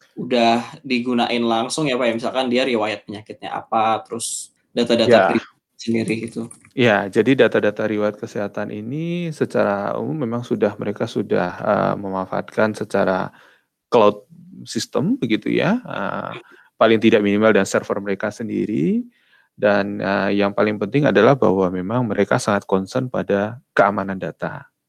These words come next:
Speaker 2: kan begitu.
Speaker 1: Oke.
Speaker 2: Cuma
Speaker 1: Baik.
Speaker 2: memang kendala mereka saat ini adalah, eh, kendala kita di Jepang saat ini belum bisa sampai level tujuh karena kenapa masih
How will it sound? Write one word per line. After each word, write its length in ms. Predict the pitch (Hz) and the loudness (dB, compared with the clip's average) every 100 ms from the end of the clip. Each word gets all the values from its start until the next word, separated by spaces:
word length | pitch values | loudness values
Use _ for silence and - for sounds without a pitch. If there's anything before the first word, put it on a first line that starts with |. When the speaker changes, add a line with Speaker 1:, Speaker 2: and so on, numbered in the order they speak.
| _ | _
Speaker 2:
kan 160 | 113 | -10
begitu. 400 | 95 92 95 - | -8 -10 -12 -12
Speaker 1:
Oke. 560 | - 123 - - 104 - - | -10 -12 -10 -6 -6 -6 0
Speaker 2:
Cuma 240 | 123 151 | 4 6
Speaker 1:
Baik. 80 | 139 117 | 6 4
Speaker 2:
memang 140 | 135 | 4
kendala 320 | 147 117 107 98 | 4 4 6 4
mereka 320 | 95 92 - 120 | 2 0 0 -2
saat 240 | - 101 | -2 -4
ini 240 | 104 104 | -6 -8
adalah, 480 | 113 101 104 127 123 - | -6 -4 -6 -8 -14 -12
eh, 140 | 104 101 | -10 -4
kendala 240 | 110 101 | 0 2
kita 240 | 98 143 | 2 2
di 80 | 123 101 | 0 0
Jepang 240 | 101 101 | -6 -8
saat 160 | 101 104 120 | -10 -12 -10
ini 100 | 123 | -2
belum 240 | 120 110 | 0 0
bisa 240 | 104 120 | -2 -2
sampai 400 | 104 101 101 101 | -4 -6 -6 -6
level 320 | 98 139 170 156 | -2 0 2 2
tujuh 320 | - - 117 | 0 -4 -4
karena 320 | 104 101 123 | -4 -4 -6
kenapa 400 | 113 98 92 127 | -6 -6 -6 -6
masih 480 | 117 101 - 139 | -6 -8 -6 -6